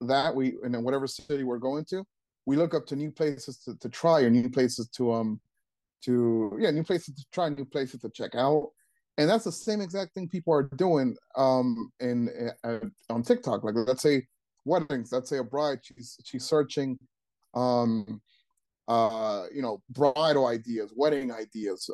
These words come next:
um, wedding inspiration. And if you focus on that, that's what your videos are gonna pop on, pop up on whenever they're searching for. So again, my, my, the, the biggest, uh, advice I have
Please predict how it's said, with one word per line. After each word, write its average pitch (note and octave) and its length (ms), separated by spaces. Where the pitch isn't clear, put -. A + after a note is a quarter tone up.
um, A2 340
wedding C#3 260
inspiration. G#2+ 840
And A#2 360
if C3+ 160
you G#3+ 220
focus G3 540
on B2+ 280
that, D#3+ 340
that's C3+ 360
what C#3 120
your D3 200
videos C#3+ 440
are B2 80
gonna A#2+ 200
pop - 280
on, A#2+ 200
pop C3+ 220
up B2+ 160
on A#2 240
whenever A#2+ 400
they're C#3 240
searching G#2+ 440
for. G2+ 220
So G3+ 160
again, F#3+ 260
my, D3 180
my, C#3 140
the, C3 180
the C#3 60
biggest, E3 600
uh, B2+ 520
advice B2+ 480
I B2 140
have A2+ 260